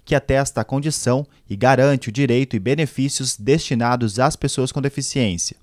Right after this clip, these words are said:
O processo para conseguir o laudo costuma ser burocrático e desgastante.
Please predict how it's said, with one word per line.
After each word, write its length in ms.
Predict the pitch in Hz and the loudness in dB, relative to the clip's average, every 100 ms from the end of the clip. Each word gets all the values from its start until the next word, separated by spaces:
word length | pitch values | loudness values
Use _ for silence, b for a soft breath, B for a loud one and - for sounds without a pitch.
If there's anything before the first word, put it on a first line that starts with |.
| _ | _
O 80 | 123 | 0
processo 560 | - 156 - 143 156 127 | 4 4 4 2 2 0
para 180 | 123 | 0
conseguir 440 | 120 110 - 104 120 | 0 -2 -4 -2 0
o 60 | |
laudo 400 | 139 110 120 123 - b | 4 6 4 2 -8 b
costuma 400 | 123 - 131 120 | -6 -2 -2 -2
ser 280 | - 101 92 | -2 -4 -6
burocrático 800 | 107 160 170 131 123 131 - 131 | -2 0 0 4 4 2 -2 -4
e 60 | |
desgastante. 880 | 95 104 107 139 - 90 82 - | -2 0 2 2 2 -4 -6 -12